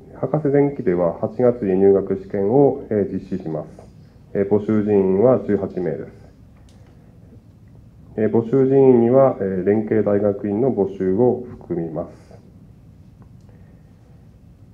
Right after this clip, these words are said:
博士後期では八月と一、二月期に受験、えー、入学試験を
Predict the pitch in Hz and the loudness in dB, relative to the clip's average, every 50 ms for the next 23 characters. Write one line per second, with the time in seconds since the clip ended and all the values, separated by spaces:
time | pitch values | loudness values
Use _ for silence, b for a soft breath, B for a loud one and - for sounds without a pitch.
0 | - - - - - - 135 - - - 117 113 - 135 135 135 131 - 107 98 | -20 -20 -20 -18 -8 -8 -2 -2 0 0 0 2 4 4 4 4 4 0 -2 -4
1 | 85 - 98 110 110 117 127 135 127 - - 110 - - 117 117 117 117 117 - | -4 -4 -2 0 4 6 6 6 6 4 0 -8 -4 0 2 2 2 2 0 -6
2 | - - 123 123 110 - - - - - - 104 104 - - 120 117 113 104 113 | 0 2 4 4 2 0 -4 -14 -18 -14 -12 -12 -12 -6 -2 0 0 0 2 2
3 | 113 113 110 107 107 - - 98 95 104 117 120 98 - - 101 - - 101 101 | 4 4 2 2 0 -4 -4 -4 0 2 2 0 0 -2 -6 -8 -2 -2 0 0
4 | 101 98 95 - - - - - - - - 92 95 95 92 90 90 87 87 95 | 0 -2 -2 -4 -10 -14 -20 -20 -20 -12 -10 -6 -6 -4 -4 -4 -4 -4 -2 0
5 | 104 101 101 101 101 98 98 - - 98 98 98 113 143 135 117 - | 0 0 0 0 -4 -6 -8 -6 -4 -4 -2 0 2 2 2 0 -2